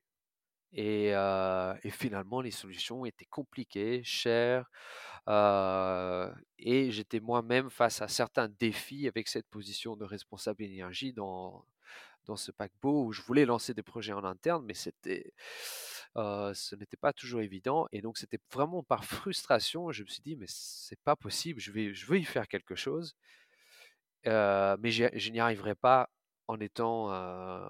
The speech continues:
en restant dans cette position. Et donc, j'ai dit : « Euh, si je veux changer quelque chose, il faut que je lance mon entreprise. »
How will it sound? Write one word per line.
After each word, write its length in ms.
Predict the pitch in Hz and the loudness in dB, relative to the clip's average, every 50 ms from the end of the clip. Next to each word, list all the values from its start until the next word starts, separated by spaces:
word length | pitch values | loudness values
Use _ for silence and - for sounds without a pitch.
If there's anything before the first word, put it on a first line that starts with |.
| - - | -10 -8
en 120 | - 104 | -6 -6
restant 360 | 98 107 107 - - 120 113 | -2 -2 -2 -2 -4 -6 -6
dans 120 | 101 98 95 | -8 -8 -12
cette 180 | - 92 - | -12 -12 -12
position. 480 | - 101 90 - - - - 127 139 - - | -12 -12 -10 -8 -6 -4 -4 -4 -4 -4 -6
Et 100 | 98 98 | -8 -6
donc, 160 | 107 117 123 | -6 -8 -8
j'ai 140 | 107 95 92 | -10 -14 -14
dit : « 240 | - 113 120 123 113 | -10 -8 -4 -4 -2
Euh, 220 | 95 90 92 90 90 | -2 -2 -4 -6 -6
si 220 | 95 - - 107 101 | -8 -8 -10 -8 -8
je 80 | - | -6
veux 100 | - 123 | -4 -4
changer 320 | 123 - - 107 92 98 - | -4 -2 -4 -6 -6 -8 -10
quelque 160 | - 87 - | -10 -12 -10
chose, 180 | - 117 120 - | -10 -10 -10 -12
il 40 | |
faut 160 | 131 - 113 107 | -14 -14 -12 -10
que 40 | |
je 80 | - 98 | -8 -6
lance 220 | 107 101 95 - | -6 -6 -8 -8
mon 100 | - 101 | -12 -12
entreprise. » 560 | 101 98 - - - - _ - 104 - - | -12 -12 -12 -12 -16 -16 _ -18 -20 -20 -20